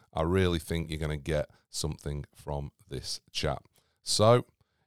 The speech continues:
in time-honoured fashion, let's kick off.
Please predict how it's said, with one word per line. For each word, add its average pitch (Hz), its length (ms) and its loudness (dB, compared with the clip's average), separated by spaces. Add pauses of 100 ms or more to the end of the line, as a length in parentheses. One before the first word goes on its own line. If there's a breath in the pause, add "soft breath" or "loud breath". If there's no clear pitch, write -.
(120)
in 82 380 0
time-honoured 113 560 4
fashion, 127 600 4 (580)
let's - 160 0
kick - 260 0
off. - 320 -4